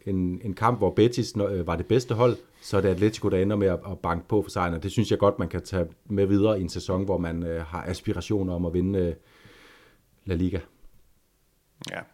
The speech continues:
Speaker 2: enig. Nå, men lad os se, om ikke der kommer mere om nogle af de her hold, spillere, aktører på den ene eller anden måde, når vi på den anden side af, af en breaker lige skal kigge på de her klassiske kåringer og har omdøbt den her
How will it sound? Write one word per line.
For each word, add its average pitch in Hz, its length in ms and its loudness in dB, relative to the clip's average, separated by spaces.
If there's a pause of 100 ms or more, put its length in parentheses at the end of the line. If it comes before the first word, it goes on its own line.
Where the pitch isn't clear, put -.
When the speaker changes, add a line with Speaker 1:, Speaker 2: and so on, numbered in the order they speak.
(140)
Speaker 2:
enig. 98 280 -2 (320)
Nå, 104 140 4
men 117 100 2
lad 117 100 2
os - 60 -2
se, 147 160 0
om 123 100 2
ikke 123 200 0
der - 140 -4
kommer 98 280 -6
mere 110 320 -4 (360)
om 110 120 -2
nogle 123 240 0
af 120 60 -4
de 117 120 -4
her 101 420 -4 (140)
hold, 135 240 2
spillere, 117 380 0
aktører 113 400 -6
på 110 100 -10
den 107 60 -6
ene 113 80 -2
eller 113 120 0
anden 104 140 -2
måde, 110 260 0 (420)
når 107 240 -2
vi 98 220 -6
på 107 200 -12
den 110 140 -8
anden 120 220 -4
side 110 360 -6
af, - 320 -6
af 107 60 -6
en 104 120 -6
breaker 120 300 -2
lige 107 120 -4
skal 113 160 -12
kigge 131 240 -8
på 135 160 -6
de 135 260 -8
her 127 180 -4 (200)
klassiske 139 380 -6
kåringer 135 380 -6
og 107 60 -2
har 117 60 -4
omdøbt 131 480 -2
den 113 160 -2
her 101 180 -6